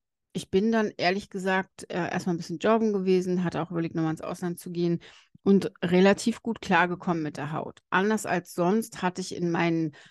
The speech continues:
Anfang Zwanzigern mal eine geniale Zeit, was auch mit ein bisschen Lebensgefühl und Freiheit zu tun hatte. Ich persönlich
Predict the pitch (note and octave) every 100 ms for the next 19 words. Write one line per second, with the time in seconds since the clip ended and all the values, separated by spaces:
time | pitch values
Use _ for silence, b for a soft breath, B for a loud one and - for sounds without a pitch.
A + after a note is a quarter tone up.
0 | B - G3 A3+ - F#3+ - - E3+ F3
1 | F#3+ F3+ F3+ F3 E3 E3 E3+ E3 E3 E3
2 | D#3+ - G3 F#3 A3+ - E3 F3+ - F3+
3 | F3+ F3 E3+ F3 F3 E3 - E3+ E3 B
4 | B B G#3 A3 G3+ F#3+ F#3 - F#3+ F#3
5 | E3+ F3 E3+ E3+ - - - F3+ F3 F3
6 | D#3+ E3+ E3 D#3+ - - F3+ E3+ F3 F3
7 | E3+ -